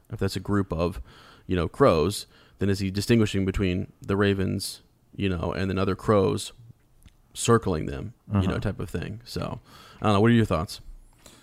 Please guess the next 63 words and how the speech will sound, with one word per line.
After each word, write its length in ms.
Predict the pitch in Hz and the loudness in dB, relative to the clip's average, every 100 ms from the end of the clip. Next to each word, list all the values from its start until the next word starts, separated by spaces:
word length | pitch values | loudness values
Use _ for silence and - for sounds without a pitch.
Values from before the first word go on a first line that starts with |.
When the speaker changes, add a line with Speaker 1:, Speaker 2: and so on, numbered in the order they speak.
| _ | _
Speaker 2:
Uh, 160 | 117 117 | 8 10
yeah, 180 | 120 127 | 12 10
it's 100 | 87 | 8
definitely 300 | 110 110 92 | 4 4 2
interesting. 500 | 90 - 87 80 - - | 0 -2 -6 -6 -10 -4
Um, 220 | 92 85 | -2 0
I'm 200 | 90 90 | -2 -2
actually 320 | - 90 87 | -2 -2 -2
loo-, 60 | 87 | -2
I'm 100 | 98 | -2
trying 160 | 95 95 | 2 2
to 60 | 87 | 2
look 140 | 87 | -2
up 100 | - | -2
here 140 | 92 | -2
the 120 | 87 85 | 0 0
difference, 360 | 85 92 - - | -2 -4 -6 -6
the 160 | 95 92 | 2 2
actual, 280 | 92 87 | 2 0
like, 220 | 82 80 - _ _ _ _ _ - - | 0 -2 -4 _ _ _ _ _ -18 0
breakdown 460 | 95 90 90 85 | 2 2 0 -2
between 260 | 85 98 85 | -2 -4 -2
ravens 440 | 85 90 87 87 | 0 0 0 -2
and 240 | 73 90 82 | -2 -4 -2
crows. 400 | 82 80 73 90 | -2 0 -2 -4
Like, 160 | 85 - - | -8 -8 -16
uh, 220 | 55 69 - - | -12 -12 -14 -8
I 120 | 95 | 2
guess 180 | 120 117 | 2 4
they 140 | 101 | 4
are 220 | 98 95 - - | 6 4 -2 -2
actually, 400 | 87 - 87 87 - _ - - | -2 -2 -6 -8 -10 _ -18 -12
like, 140 | 87 87 _ | -10 -10 _
different. 420 | - 90 - 87 - _ _ _ _ - | -4 -4 -2 -4 -6 _ _ _ _ -20
I 360 | - - - | -20 -20 -4
mean, 100 | 92 | 0
obviously 320 | 90 87 87 | 2 2 0
they're 100 | 90 | -2
different 300 | 82 90 - | -2 -4 -4
birds, 280 | - 82 82 | -4 -4 -4
but 100 | 85 | -6
they're 100 | 82 | -4
Speaker 1:
Mm-hmm. 80 | 82 | -2
Speaker 2:
like, 180 | 117 135 | -2 -2
I 100 | 101 | 0
didn't 140 | 98 | 0
know 120 | 87 87 | 0 -2
if 80 | |
they're 120 | 87 82 | -2 -4
kind 160 | 87 | -6
of 60 | 78 | -8
intermingled 680 | 90 - 92 135 143 131 120 | -10 -8 0 2 2 0 0
with 180 | 120 | -4
each 120 | 110 127 | -2 0
other. 240 | 110 107 | 2 0
You 120 | 104 | 0
know 80 | 95 | 0
how, 80 | 95 | 0
like, 220 | 90 87 | -2 -4
some, 240 | - 87 67 | -6 -6 -4
is 100 | 90 | -8
it, 60 | |
like, 120 | 78 | -8